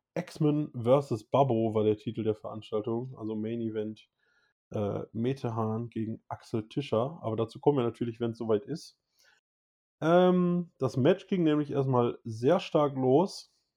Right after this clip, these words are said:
Peter Tiani, Fast Time Mudo,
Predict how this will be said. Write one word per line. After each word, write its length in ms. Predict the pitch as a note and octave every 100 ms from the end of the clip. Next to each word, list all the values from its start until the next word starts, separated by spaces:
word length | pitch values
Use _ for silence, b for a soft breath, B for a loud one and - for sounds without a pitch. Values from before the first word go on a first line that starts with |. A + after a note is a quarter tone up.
| _ _ _ _ _
Peter 340 | - F3 D3+ C#3+
Tiani, 560 | E3+ D#3+ C3+ C3+ C3 b b _
Fast 400 | - D#3 C3+ -
Time 160 | D3+ C#3
Mudo, 640 | C#3+ D#3+ C#3 C3+ C3+